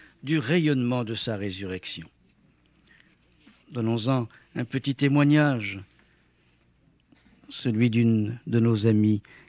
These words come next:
qui écrivait : « Vivre pour moi, c'est être une personne libre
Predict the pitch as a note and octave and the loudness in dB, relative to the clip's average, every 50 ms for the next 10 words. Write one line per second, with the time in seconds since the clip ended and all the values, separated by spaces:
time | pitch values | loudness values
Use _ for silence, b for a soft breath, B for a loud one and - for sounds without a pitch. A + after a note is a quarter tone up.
0 | b - - C#3+ C3+ B2+ - - C3+ A#2 A#2 A#2 A#2 A#2 G#2+ A2 C#3 E3+ F#3 F#3 | b 2 4 4 4 4 4 2 2 4 6 6 6 4 4 4 4 6 6 6
1 | D#3 C3+ C#3 B2+ - - C3 A#2 A#2+ A#2+ B2 B2 A#2+ A#2 b b b b b b | 6 6 4 4 4 2 2 4 4 4 4 2 2 0 b b b b b b
2 | b - - F3 D#3+ G3 F#3 - - F3 E3 D3 - E3+ D#3 B2 - - D3+ D3 | b 2 2 6 6 6 6 6 6 6 6 6 6 4 4 4 2 2 4 6
3 | C3+ B2+ B2 A#2+ B2 B2 A#2+ A#2 G#2+ G#2+ G2+ - | 6 6 6 4 4 4 4 2 0 -2 -6 -8